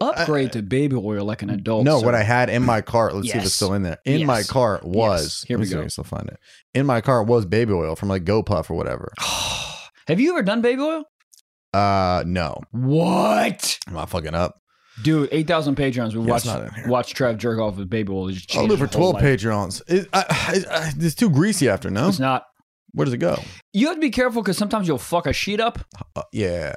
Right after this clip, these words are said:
Speaker 1: Yeah.
Speaker 2: This stuff doesn't come out of clothes, does it?
Speaker 1: No, no, no, no. I have a sweatshirt or two. 'Cause sometimes I'm horned up and I don't even take my, the top, stop. I don't. <laughs> Goddamn.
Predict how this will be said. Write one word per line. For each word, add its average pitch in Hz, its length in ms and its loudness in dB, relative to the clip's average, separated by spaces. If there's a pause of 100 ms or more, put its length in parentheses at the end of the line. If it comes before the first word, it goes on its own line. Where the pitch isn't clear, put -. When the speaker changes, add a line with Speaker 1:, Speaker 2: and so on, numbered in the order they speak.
Speaker 1:
Yeah. 123 340 0
Speaker 2:
This 95 100 -2
stuff 120 140 2
doesn't 90 200 -2
come 98 120 0
out 78 100 -2
of 80 60 -8
clothes, 90 280 0
does 90 200 -2
it? 107 140 -4 (340)
Speaker 1:
No, 135 560 2
no, 117 160 0
no, 113 140 -2
no. 101 120 -2
I 151 140 2
have 214 160 -2
a 147 40 0
sweatshirt 120 540 -2
or 104 60 -4
two. 107 340 -4 (220)
'Cause 170 160 0
sometimes 277 380 0
I'm 131 180 2
horned 147 300 0
up 143 120 0
and 127 80 0
I 127 60 0
don't 131 80 2
even 120 100 0
take 127 160 -2
my, 104 300 -2
the 110 100 -4
top, 127 300 0 (100)
stop. 135 360 -2 (120)
I 151 60 0
don't. 170 240 2
<laughs> - 640 -2 (1200)
Goddamn. 139 580 -2